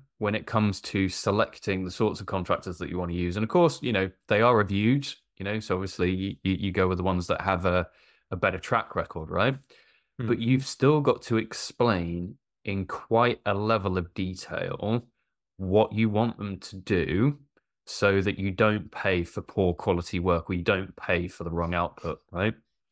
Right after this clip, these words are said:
Speaker 1: And Dan, I'm gonna have to stop this and we're gonna have to
Speaker 2: Oh, just that we're, uh, sixty
Speaker 1: Right.
Speaker 2: seconds to go.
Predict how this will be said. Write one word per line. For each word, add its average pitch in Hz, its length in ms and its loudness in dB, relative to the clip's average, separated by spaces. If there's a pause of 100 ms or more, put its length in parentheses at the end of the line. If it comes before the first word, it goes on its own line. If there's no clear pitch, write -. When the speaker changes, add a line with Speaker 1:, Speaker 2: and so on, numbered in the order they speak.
(420)
Speaker 1:
And 98 420 -2
Dan, 98 400 2 (880)
I'm 104 80 0
gonna 110 140 2
have - 60 -10
to 104 80 -6
stop - 280 0
this 90 220 -8
and 95 80 -6
we're 92 80 -2
gonna 95 160 -4
have 92 160 -6
to - 120 -4
Speaker 2:
Oh, - 20 0
just 90 240 0
that 107 80 -2
we're, 104 380 0
uh, 101 100 -4
sixty 95 320 -4
Speaker 1:
Right. - 80 -8
Speaker 2:
seconds 104 320 -4
to - 80 -6
go. 104 220 0